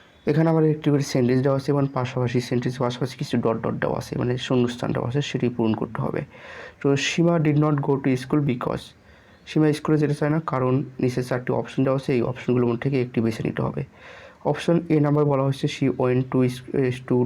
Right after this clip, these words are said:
doctor office, সে ডক্টর অফিসে যেতে চায়,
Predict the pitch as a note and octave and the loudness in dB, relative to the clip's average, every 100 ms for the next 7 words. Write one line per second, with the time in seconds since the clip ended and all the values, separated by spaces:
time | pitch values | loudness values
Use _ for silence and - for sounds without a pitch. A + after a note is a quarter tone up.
0 | B2 B2 - A#2 A#2 B2+ B2+ - - - | 0 -2 -2 -2 -2 -2 -4 -8 -20 -14
1 | - - A#2+ A#2 B2 B2 B2+ A#2+ A#2 C#3 | -14 -6 -4 0 -2 -2 0 0 0 -2
2 | C#3+ C#3 B2 B2 - B2+ | -2 -2 -4 -4 -4 -2